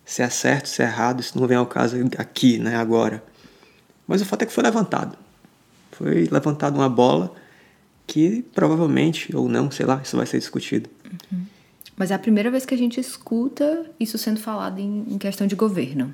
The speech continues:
Speaker 1: É, é a primeira vez que a gente escuta. E eu lembro, é, das pessoas mais, mais experientes, né?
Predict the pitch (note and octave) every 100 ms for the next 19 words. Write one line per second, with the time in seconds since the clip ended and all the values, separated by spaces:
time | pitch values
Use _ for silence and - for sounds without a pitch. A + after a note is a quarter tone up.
0 | - C3+ A#2+ - - - B2 C3+ C3 C3+
1 | - C#3+ D#3 - E3 G3 B3+ - - -
2 | - - _ _ _ _ _ _ F3+ G#3
3 | A#3 F3 G#3+ G#3+ C3+ B2+ - - _ C#3+
4 | D#3+ D#3+ D#3+ - - E3+ E3 F3+ F3 E3+
5 | F3 D#3+ D3+ E3 F3 E3+ D#3 C#3 - -
6 | - - A#2+ D3 D3+ E3 D#3+ B2+ - -
7 | - _ _ _ - - - - - -
8 | D3+ F3+